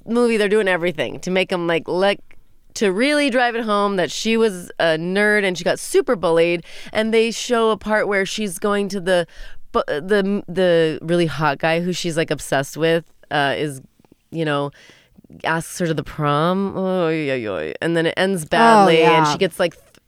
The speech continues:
Speaker 1: like, he throws, I mean, the, <laughs> I feel like Drew Barrymore got hurt in this stunt. Like, someone throws an egg at her
Speaker 2: <laughs>
Speaker 1: face, and it, like, hits her face.
Speaker 2: Oh, that's
Speaker 1: Remember?
Speaker 2: right. 'Cause she basically, yeah, she
Speaker 1: This is the
Speaker 2: basically gets
Speaker 1: flashback,
Speaker 2: asked
Speaker 1: yeah.
Speaker 2: to the prom by her dream guy.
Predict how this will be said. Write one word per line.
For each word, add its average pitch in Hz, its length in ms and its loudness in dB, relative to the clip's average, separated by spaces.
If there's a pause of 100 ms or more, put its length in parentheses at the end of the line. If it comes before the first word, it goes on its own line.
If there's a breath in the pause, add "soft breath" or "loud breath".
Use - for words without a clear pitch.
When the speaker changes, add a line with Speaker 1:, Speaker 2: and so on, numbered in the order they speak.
(120)
Speaker 1:
like, 202 180 -4
he 208 120 -10
throws, 226 380 0
I - 60 -4
mean, 240 200 0
the, 220 140 -6 (140)
<laughs> - 240 -8 (300 loud breath)
I - 80 -2
feel 381 220 0
like 285 300 -2
Drew 185 180 2
Barrymore 170 380 2
got 139 220 -2
hurt 156 220 -2
in 147 100 -4
this 139 120 -6
stunt. 135 260 -2
Like, 135 140 -2
someone 220 240 -2
throws 190 180 0
an 180 120 0
egg 156 200 0
at 139 120 0
her 135 220 -2
Speaker 2:
<laughs> 202 260 0
Speaker 1:
face, 170 400 -2
and 160 120 0
it, 147 60 0
like, 156 160 0
hits - 320 -10
her 151 140 -2
face. 196 280 -2
Speaker 2:
Oh, 370 280 6
that's 359 340 4
Speaker 1:
Remember? 294 440 2
Speaker 2:
right. 349 640 4
'Cause 285 220 2
she 311 140 0
basically, 320 640 2
yeah, 233 300 4
she - 160 -4
Speaker 1:
This 240 140 6
is 254 60 4
the 240 60 2
Speaker 2:
basically 180 200 2
gets 240 140 0
Speaker 1:
flashback, 127 80 -2
Speaker 2:
asked 190 220 4
Speaker 1:
yeah. 160 80 2
Speaker 2:
to 247 100 -4
the 233 100 -2
prom 202 380 6
by 196 200 6
her 208 180 2
dream 208 280 6
guy. 156 380 2